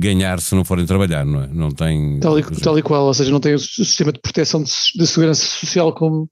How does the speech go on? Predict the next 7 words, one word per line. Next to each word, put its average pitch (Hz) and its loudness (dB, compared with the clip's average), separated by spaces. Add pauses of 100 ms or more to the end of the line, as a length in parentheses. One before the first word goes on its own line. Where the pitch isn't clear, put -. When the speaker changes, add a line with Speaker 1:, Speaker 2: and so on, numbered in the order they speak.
(320)
Speaker 2:
como 156 0
tem 151 4
a 143 4
generalidade 147 2
dos, 139 0
dos 156 -12
portugueses. 175 2